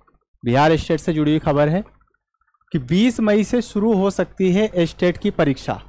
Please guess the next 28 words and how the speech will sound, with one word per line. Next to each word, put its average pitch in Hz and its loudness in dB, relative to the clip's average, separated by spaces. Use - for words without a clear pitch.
ठीक, 202 -14
एक 185 2
एक 233 0
खबर 214 2
को 233 0
आराम 202 2
से 226 -6
पढ़ते 175 0
जाइएगा 117 2
और 135 -2
देखते 170 0
जाइएगा। 113 2
बीस 196 0
मई 233 2
से 233 -2
शुरू 233 -2
हो 226 2
सकती 220 -2
है 269 4
एस्टेट 190 0
की 233 -2
परीक्षा। 214 -2
आचार 170 2
संहिता 214 2
का 220 0
परीक्षा 208 0
पर 208 0
प्रभाव 196 2